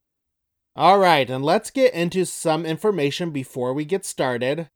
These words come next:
Remember, you can join the Pokecasters Network on December nineteenth on Twitch from ten A M to one A M Eastern Time. And they will be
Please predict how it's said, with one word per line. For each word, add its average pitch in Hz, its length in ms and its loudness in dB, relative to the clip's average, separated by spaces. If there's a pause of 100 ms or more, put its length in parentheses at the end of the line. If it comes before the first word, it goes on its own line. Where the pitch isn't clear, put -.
(220)
Remember, 170 480 0
you 160 240 2
can 151 280 -4
join 151 320 -2
the 135 100 -4
Pokecasters 185 960 -2
Network 156 500 -2
on 143 220 -4
December 160 600 -4 (360)
nineteenth 180 520 -2
on 143 220 -2
Twitch 139 460 -4
from 131 220 -8
ten 139 200 -6
A 165 180 -2
M 180 120 -2
to 185 80 0
one 143 200 -2
A 170 240 -2
M 208 180 -2
Eastern 123 420 -8
Time. 139 400 -4 (680)
And 135 200 -4
they 139 120 4
will 170 120 4
be 170 360 0